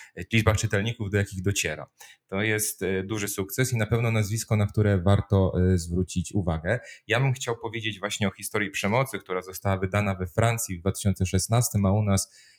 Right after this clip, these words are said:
e, niedługo później, bo w dwa tysiące osiemnastym. Jest to jego du-, druga autobiograficzna powieść i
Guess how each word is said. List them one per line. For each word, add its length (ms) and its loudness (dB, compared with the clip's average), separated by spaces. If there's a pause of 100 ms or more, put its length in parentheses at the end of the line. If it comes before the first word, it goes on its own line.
(160)
e, 220 2
niedługo 360 4
później, 340 6
bo 80 2
w 40 0
dwa 120 4
tysiące 420 -6
osiemnastym. 800 -4 (360)
Jest 240 -2
to 60 2
jego 220 0
du-, 380 -4
druga 360 -2
autobiograficzna 880 -8
powieść 680 -8 (200)
i 200 -14